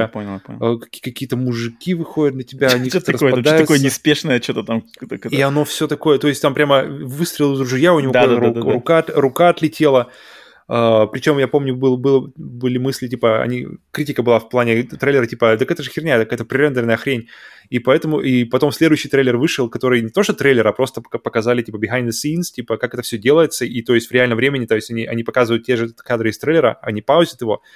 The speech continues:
Speaker 2: э, и меняют напро-, положение камеры, то есть показывают, что это всё действительно рендерится в реальном времени, потом, типа, пускают дальше.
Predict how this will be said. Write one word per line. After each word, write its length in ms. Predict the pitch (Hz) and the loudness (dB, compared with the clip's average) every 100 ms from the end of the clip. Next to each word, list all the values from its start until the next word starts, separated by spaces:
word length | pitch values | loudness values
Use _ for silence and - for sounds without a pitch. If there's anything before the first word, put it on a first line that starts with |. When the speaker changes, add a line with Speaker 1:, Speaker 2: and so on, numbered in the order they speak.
| - _ _ | -20 _ _
Speaker 2:
э, 380 | 120 147 123 - | -16 -4 -2 -2
и 80 | 135 | -4
меняют 340 | 135 135 131 | -2 0 -2
напро-, 200 | - - | -4 -14
положение 420 | - 123 117 117 110 | -2 0 2 -2 0
камеры, 320 | 139 180 131 | 0 2 0
то 60 | |
есть 100 | 117 | -4
показывают, 380 | - 120 117 113 | -4 0 2 0
что 120 | - | -2
это 80 | 107 | -12
всё 180 | 107 117 | -6 -6
действительно 420 | 104 - 113 104 98 | -6 -12 -8 -4 -4
рендерится 360 | 107 101 - | -4 -8 -6
в 20 | |
реальном 220 | 104 101 98 | -4 -4 -2
времени, 300 | 120 165 123 | -2 -2 -6
потом, 240 | - 104 | -10 -14
типа, 120 | 101 _ | -18 _
пускают 280 | - 110 | -8 -4
дальше. 260 | 110 151 - | -2 -4 -6